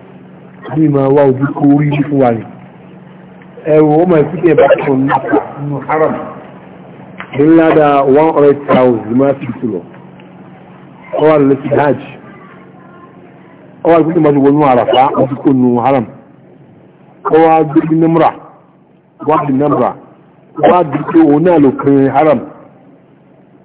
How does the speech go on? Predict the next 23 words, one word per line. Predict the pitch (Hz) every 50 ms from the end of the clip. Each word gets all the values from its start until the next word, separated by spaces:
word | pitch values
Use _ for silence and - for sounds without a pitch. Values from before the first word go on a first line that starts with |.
| _ -
Tí | 156 160
ó | 143 135
bọ́ | 131 147 131 -
sínú | 139 143 143 139 135 131 127 127 127 120 -
Hila. | - 151 156 139 110 - - - - - - - - _ -
Tí | - 156 160
ó | 151
bọ́ | 135 - -
sínú | 139 143 139 139 135 135 131 131 123
Àràfá. | 107 107 107 101 - - 117 123 123 - - - - - - - - _ _ _ _ _ _ _ _ _ - - - - - - - - - - - - - 117 - - 117 135
Wá | 165 185 190 185
di | 170 151 143 143 143
yẹn | 143 151
ló | 160
ti | 143 - -
bá | 160 160 160 151
kí | 156 - 156 156 160 160 156 160 160 156 - - - - - - - - - - - 120 113 113
Zuhr | 151 170 170 156
àti | 131 110 110 - - 123 127 127 127 127 127 123 117 120 - - - - - - - - - - - 622 - - - - 988 960 1047 - - - - - - - - - - - - - - - - - - - - - - - - - - - - - - -
ìṣe | - 131 123 - 135
khutba | 123 - 156 151 160 156 143 135 123
rẹ̀. | 110 92 - - - - - _ _ _ _ _ _ -
Jọ́ | 127 120 147 175 185